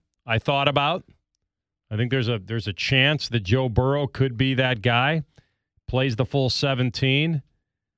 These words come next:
It could be very close between Herbert and Burrow. What are Burrow's odds?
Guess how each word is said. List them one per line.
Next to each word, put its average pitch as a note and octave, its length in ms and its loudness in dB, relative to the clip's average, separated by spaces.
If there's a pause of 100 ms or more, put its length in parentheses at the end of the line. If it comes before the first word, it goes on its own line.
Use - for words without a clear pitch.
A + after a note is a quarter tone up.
(720)
It G#2+ 120 -10
could C3 160 -2
be B2+ 100 2
very C3+ 380 0
close - 720 -4 (260)
between B2 380 -2
Herbert C3+ 640 0
and A2+ 360 -2
Burrow. G#2 520 0 (3250)
What A#2+ 220 -2
are C#3 80 2
Burrow's C3 420 0
odds? C3 380 -2